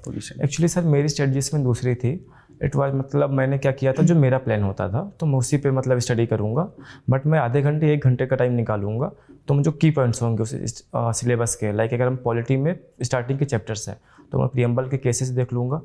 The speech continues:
Speaker 2: फंडामेंटल राइट्स के आर्टिकल्स देख लूँगा, और जो कुछ इंपॉर्टेंट होगा वही बस देखूँगा, फिर जाके टेस्ट दूंगा। अगर उसमें जो मेरे क्वेश्चंस गलत होंगे तो फिर मैं उनको पढ़ूंगा। It was like, मतलब रिवर्स स्ट्रेटजी
Speaker 1: रिवर्स
Speaker 2: थी।
Speaker 1: इंजीनियरिंग।
Speaker 2: यस सर।
Speaker 1: Very good। कितने घंटे प्रीलिम्स के लिए पढ़ते थे?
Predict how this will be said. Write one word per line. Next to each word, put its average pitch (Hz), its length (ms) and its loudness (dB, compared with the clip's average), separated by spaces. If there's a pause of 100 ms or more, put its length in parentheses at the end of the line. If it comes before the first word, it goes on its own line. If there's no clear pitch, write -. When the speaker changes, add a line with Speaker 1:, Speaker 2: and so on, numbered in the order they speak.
(300)
Speaker 2:
फंडामेंटल 123 420 2
राइट्स 120 260 -2
के 139 100 0
आर्टिकल्स 120 320 -2
देख 107 180 -6
लूँगा, 98 300 -12 (300)
और 127 200 -2
जो 127 140 -2
कुछ 131 220 -2
इंपॉर्टेंट 127 400 -2
होगा 151 160 0
वही 135 120 6
बस 117 120 0
देखूँगा, 101 420 -6 (300)
फिर 170 100 4
जाके 156 220 2
टेस्ट 139 260 0
दूंगा। 95 300 -4 (320)
अगर 131 180 4
उसमें 151 280 0
जो 156 100 0
मेरे 151 160 0
क्वेश्चंस 151 440 0
गलत 123 300 0
होंगे 98 220 -8 (260)
तो 151 60 2
फिर 151 160 2
मैं 147 120 2
उनको 139 180 0
पढ़ूंगा। 101 480 -4 (320)
It - 60 -8
was 135 180 0
like, 143 180 0
मतलब 147 260 0
रिवर्स 131 300 4
स्ट्रेटजी 113 240 0
Speaker 1:
रिवर्स 120 320 2
Speaker 2:
थी। 117 40 -2
Speaker 1:
इंजीनियरिंग। 113 520 -8
Speaker 2:
यस 110 120 0
सर। - 120 -12 (220)
Speaker 1:
Very - 360 -8
good। 135 80 -20 (240)
कितने 165 280 0
घंटे 143 400 4
प्रीलिम्स 127 380 -2
के 117 100 -10
लिए 107 100 -8
पढ़ते 101 300 -8
थे? - 200 -16